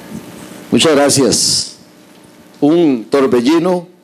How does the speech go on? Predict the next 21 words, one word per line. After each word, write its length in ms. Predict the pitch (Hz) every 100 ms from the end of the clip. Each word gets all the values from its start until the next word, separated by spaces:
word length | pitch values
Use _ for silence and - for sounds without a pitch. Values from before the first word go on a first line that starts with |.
| _
o 80 | 131
un 240 | 127 139
cataclismo? 800 | 135 143 135 110 123 110 90 82 85 _ _ _ _ _ _ _ _ _ _ _ _ _
¿Alguien 320 | 120 139 175
que 100 | 165
me 120 | 131
narre 260 | 127 135 151
una 100 | 165
historia 360 | 151 - 143 165
vivida 400 | 139 127 156 156
por 100 | 135
usted? 400 | - 147 175 175 _ _ _ _ _ _ _ _ _ - _ _ _
O 40 |
sea, 160 | 131 110
narre 240 | 123 147
una 120 | 143
historia 380 | 131 135 143 170 - _ _ _ _ _ _
y 60 |
que, 160 | 117 120 _
y 100 | 139
que 540 | 120 120 117 113 -